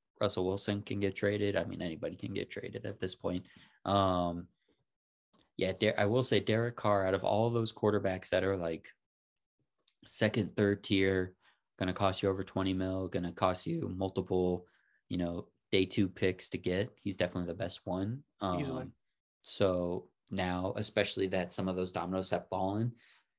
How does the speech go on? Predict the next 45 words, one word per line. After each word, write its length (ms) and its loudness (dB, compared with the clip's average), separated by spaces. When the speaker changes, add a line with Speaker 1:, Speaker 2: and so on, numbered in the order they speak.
Speaker 1:
and 160 -2
you 80 0
have 260 0
fewer 320 0
teams 440 -2
that 180 0
need 240 0
a 60 0
quarterback, 600 0
does 100 0
that 160 4
maybe 380 -4
drive 240 6
that 160 2
kind 180 -4
of 100 -8
price 280 0
up? 200 0
And 100 -2
maybe 240 2
it's 160 0
more 140 0
a 40 -2
situation 560 0
where 140 0
the 100 -2
Raiders 400 2
were 80 -2
like, 240 -2
"Ah, 180 6
what 140 4
are 60 6
we 100 4
gonna 160 0
get? 220 0
Like, 140 -8
two 140 -4
seconds? 480 -2
That's 200 -2
not 140 -8
worth 200 -8
Derek 220 -8
Carr." 240 -2
But 180 -4
now 460 -4